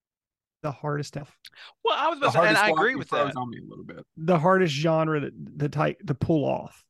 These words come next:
Speaker 3: Well, it, it,
Speaker 2: I
Speaker 3: I think that leads into my question of what is a dark comedy?
Speaker 2: Yeah, because I, Joe, I decided my list, but then I looked at lists 'cause I was like, Well, maybe I,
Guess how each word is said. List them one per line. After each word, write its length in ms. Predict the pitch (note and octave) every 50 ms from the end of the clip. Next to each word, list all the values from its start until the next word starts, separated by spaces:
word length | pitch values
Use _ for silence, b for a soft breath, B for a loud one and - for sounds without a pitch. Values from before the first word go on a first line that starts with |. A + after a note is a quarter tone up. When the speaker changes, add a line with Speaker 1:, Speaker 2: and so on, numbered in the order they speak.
| _ - E3+
Speaker 3:
Well, 200 | G#3 B3 B3+ A#3
it, 180 | A3+ A#3+ A#3+
it, 240 | A3+ B3+ C#4 B3 -
Speaker 2:
I 420 | - G3 G#3+ G#3+ - - - A3+
Speaker 3:
I 40 | A#3+
think 200 | A3+ - A#3 G#3 A3+
that 120 | A3 G#3
leads 180 | G#3 G3+ F3+ F3+
into 160 | G#3 G3+ G#3+
my 240 | A3 A#3 C4 C#4+ C#4
question 520 | - - C#3+ B2 C3 - - D#3+ D3+ C#3+
of 240 | C#3+ C3+ C3 C3 B2+
what 240 | C#3+ D3 D#3 F3+ F#3
is 240 | F#3 E3+ D#3+ D#3+ D#3
a 80 | E3+
dark 300 | D3 D3+ D3 C#3 - -
comedy? 500 | - A3+ C4+ D#4 C#4+ - - - - - _ _ _ _ _ _ _ _ _ _ _ B B B B B
Speaker 2:
Yeah, 160 | E4+ F4+ E4 - E4
because 260 | F#4 F4 - D4+ D#4
I, 260 | C#4 A#3 B3 B3+ A#3+ A#3+
Joe, 240 | G3+ - B3+ B3+ B3+
I 240 | A3 F#3+ G#3 G#3 G#3+
decided 500 | G3+ G3 G3 - - A3 G#3 G3+ F3+ D#3 D3+
my 120 | D3 C3
list, 540 | A#2+ A#2+ A2 G#2 G#2 B2 - - - - - _ _ _ _ _ -
but 160 | G3+ G3+ F#3
then 100 | G3 F#3+
I 120 | F#3 G#3 A3+
looked 280 | C4+ D#4 D#4 - -
at 100 | A3+ -
lists 300 | F3+ D#3+ C#3+ A2+ A2 -
'cause 140 | - F3+ E3
I 100 | D#3 D3
was 80 | C#3 C#3
like, 180 | C3 - -
Well, 280 | C3 C#3 D#3 F#3+ F#3 -
maybe 300 | E3+ E3 F3 E3+ F#3 F3+
I, 100 | E3+ F3+